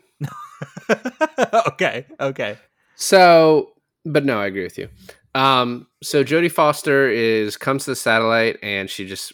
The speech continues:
Speaker 2: right out and says, "Yeah, I'm looking for little green men." Um, and the next day, Matthew McConaughey starts chatting her up, and he, like, knows everything about what she does, and he's, like, trying to, he wants to interview her boss, who, like,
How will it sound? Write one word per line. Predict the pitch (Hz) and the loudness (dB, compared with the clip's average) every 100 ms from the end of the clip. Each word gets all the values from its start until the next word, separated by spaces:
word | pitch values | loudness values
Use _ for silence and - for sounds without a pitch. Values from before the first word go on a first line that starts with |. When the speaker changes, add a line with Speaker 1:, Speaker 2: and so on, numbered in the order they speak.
| - | -16
Speaker 2:
right | 104 101 98 | -10 -6 -4
out | 98 92 | -2 -4
and | 90 | -8
says, | - 95 | -10 -8
"Yeah, | 98 95 | -8 -8
I'm | 101 | -8
looking | 101 104 | -10 -12
for | 95 104 | -10 -8
little | 104 98 | -6 -8
green | 101 92 95 | -8 -8 -8
men." | 92 90 92 _ _ | -8 -10 -14 _ _
Um, | 101 90 87 90 - _ _ | -6 -4 -6 -10 -18 _ _
and | 113 | -10
the | 107 | -6
next | 110 - | -6 -4
day, | 104 101 95 98 | -2 -2 -2 -6
Matthew | 92 - 92 | -10 -10 -16
McConaughey | - 95 98 98 | -12 -12 -10 -14
starts | - - | -16 -18
chatting | - - 101 90 90 | -18 -6 -4 -4 -6
her | 90 107 | -6 -2
up, | 135 143 _ _ _ _ _ _ _ - | 0 -2 _ _ _ _ _ _ _ -10
and | 127 | 0
he, | 202 | 0
like, | 233 | 2
knows | 170 147 196 220 202 | 0 2 4 4 0
everything | 160 180 180 196 190 | -4 -4 -4 -2 -2
about | 107 107 127 156 143 | -4 -4 -2 0 -2
what | 135 131 | -6 -8
she | - 113 | -8 -10
does, | 110 139 165 180 185 160 | -4 0 0 2 0 -2
and | 117 | -8
he's, | 123 120 | -8 -6
like, | 113 104 | -6 -6
trying | - 123 123 117 | -10 -6 -4 -2
to, | 107 98 82 | -2 -2 -6
he | 117 | -10
wants | 113 - | -12 -12
to | - | -12
interview | 113 110 110 104 | -10 -6 -6 -6
her | 107 92 _ | -8 -10 _
boss, | 107 117 127 127 139 - - _ _ _ _ _ | 0 2 2 0 -2 -14 -16 _ _ _ _ _
who, | - 202 | -4 0
like, | 208 196 - | 2 2 -4